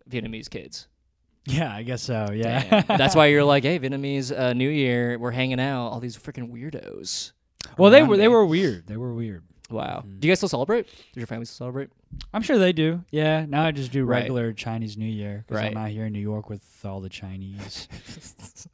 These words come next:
Speaker 2: <laughs> There's way more Chinese people here.
Speaker 1: Yeah, there is. And they're all, like,
Speaker 2: Yeah.
Speaker 1: Cantonese, which I think is interesting.
Speaker 2: Oh, that is interesting.
Speaker 1: Yeah.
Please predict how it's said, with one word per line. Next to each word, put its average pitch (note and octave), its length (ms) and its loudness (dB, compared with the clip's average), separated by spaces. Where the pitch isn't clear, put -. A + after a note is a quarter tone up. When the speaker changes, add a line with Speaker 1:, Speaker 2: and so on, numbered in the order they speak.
Speaker 2:
<laughs> D3 500 -4
There's F3 180 4
way A3+ 140 10
more A#3+ 160 8
Chinese G#3 360 2
people D3+ 180 0
here. G#2 440 -4
Speaker 1:
Yeah, B2+ 240 2
there A2+ 160 0
is. A2+ 260 -6
And D#3 100 0
they're F#3 80 6
all, G3 80 6
like, F3+ 140 4
Speaker 2:
Yeah. - 60 -4
Speaker 1:
Cantonese, A#2+ 580 -4
which - 100 -18
I - 20 -6
think A#2 100 -8
is B2 100 -16
interesting. A#2 440 -18
Speaker 2:
Oh, G3 340 4
that D3 240 -2
is G3 120 -2
interesting. - 220 -6
Speaker 1:
Yeah. - 180 -6